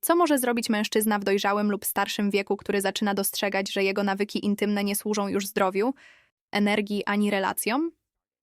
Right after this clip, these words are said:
Dobra wiadomość jest taka, że odzyskanie kontroli jest możliwe, bez skrajności, bez poczucia winy i bez walki z samym sobą.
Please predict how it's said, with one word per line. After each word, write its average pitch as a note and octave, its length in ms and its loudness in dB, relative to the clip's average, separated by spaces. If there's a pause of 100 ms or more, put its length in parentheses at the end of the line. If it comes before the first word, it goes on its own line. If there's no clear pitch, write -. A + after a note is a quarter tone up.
(480)
Dobra C#4 280 4
wiadomość B3 460 2
jest G#3+ 220 -2
taka, A3 320 0
że G#3+ 140 0
odzyskanie G#3+ 580 0
kontroli G#3+ 420 0
jest G#3 180 -2
możliwe, G#3 520 0 (480)
bez A3 180 2
skrajności, - 880 -4 (280)
bez A#3+ 180 2
poczucia A#3+ 420 0
winy G#3+ 300 2
i G#3 120 -2
bez G#3 200 0
walki G#3 360 0
z - 120 -4
samym G3+ 320 0
sobą. D#3+ 440 -4